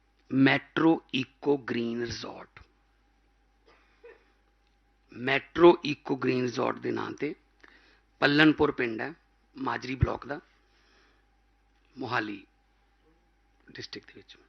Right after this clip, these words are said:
ਇਹਦੀ ਸ਼ੁਰੂਆਤ ਹੁੰਦੀ ਹੈ ਮੈਟਰੋ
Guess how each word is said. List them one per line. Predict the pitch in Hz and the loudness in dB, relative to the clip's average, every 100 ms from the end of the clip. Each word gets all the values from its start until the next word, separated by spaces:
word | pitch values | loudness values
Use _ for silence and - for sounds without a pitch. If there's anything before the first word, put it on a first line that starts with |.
| _ _ _ _ _ _ _ _ _ _ _ _ _ _ _ _ _ _ _ _ _ _ - - - - 151 | _ _ _ _ _ _ _ _ _ _ _ _ _ _ _ _ _ _ _ _ _ _ -10 -10 -12 -8 -4
ਇਹਦੀ | 175 | -2
ਸ਼ੁਰੂਆਤ | 190 165 170 180 | -2 0 2 0
ਹੁੰਦੀ | 151 127 131 131 | -2 -6 -4 -4
ਹੈ | 107 - _ _ _ _ _ _ _ _ _ _ _ _ _ _ _ _ - - - - _ _ _ | -6 -12 _ _ _ _ _ _ _ _ _ _ _ _ _ _ _ _ -20 -20 -20 -20 _ _ _
ਮੈਟਰੋ | 131 131 143 143 - 165 175 190 | -6 -2 -2 -2 -8 -8 -6 -8